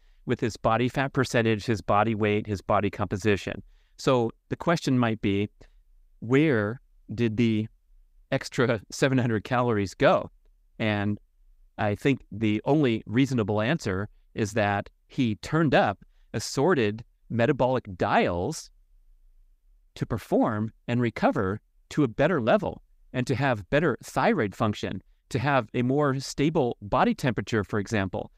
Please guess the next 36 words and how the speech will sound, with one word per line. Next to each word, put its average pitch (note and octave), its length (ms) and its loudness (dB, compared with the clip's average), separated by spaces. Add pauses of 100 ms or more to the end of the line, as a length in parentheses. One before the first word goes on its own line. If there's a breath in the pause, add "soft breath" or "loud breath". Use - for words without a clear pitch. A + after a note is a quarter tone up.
(160)
And B2+ 100 -2
I A#2+ 80 0
notice D#3 340 0
now C#3+ 320 2
when A#2 180 -2
I A2+ 140 -4
have E3+ 440 -2
those C#3 240 0
days C3+ 380 0
where A2 120 0
I'm A2 140 0
not A#2+ 240 0
eating, A#2+ 420 0 (360)
uh, G#2+ 200 -2
my A#2 220 2
normal B2 380 0
slam B2+ 460 -2
in A2+ 60 0
the G2+ 80 -2
morning, D#3 420 0 (260)
I'm A2 320 -4
obligated C3+ 520 0
to A2+ 60 -6
fast D3 340 -2
because A#2 260 -4
I'm A2 220 -2
out C3 180 -2
and B2 60 -6
about B2+ 280 0
running A#2 260 0
around, B2+ 240 0
I C3 60 -2
didn't B2+ 180 0
have A2 140 -2
time, C#3 340 -2
whatever, A#2+ 400 -2